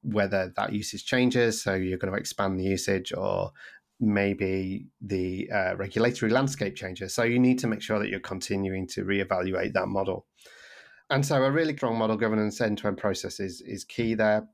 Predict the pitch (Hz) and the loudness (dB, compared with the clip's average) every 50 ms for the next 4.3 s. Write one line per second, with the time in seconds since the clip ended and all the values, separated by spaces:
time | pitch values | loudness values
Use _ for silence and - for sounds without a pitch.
0 | _ _ _ - 120 - 127 113 107 113 117 113 113 110 - 113 113 110 107 101 | _ _ _ -6 -2 0 2 2 4 4 4 2 2 2 2 2 2 2 2 0
1 | - 104 101 104 104 98 - - - - 104 - - - - 117 107 101 95 95 | 0 0 0 0 -2 -2 -4 -8 -8 -8 -8 -8 -8 -2 0 2 2 2 2 2
2 | 101 98 98 95 98 95 - - - - - _ - - 104 95 98 92 - - | 2 2 4 2 0 -2 -4 -6 -12 -14 -18 _ -6 -2 0 0 0 0 0 0
3 | 104 98 90 - - - 98 92 92 - - 95 90 92 95 - - - 95 95 | -2 -2 -2 -4 -2 0 0 0 0 -2 -4 -6 -4 -4 -6 -8 -4 0 2 2
4 | 92 - - 92 - - | 2 2 0 -2 -6 -4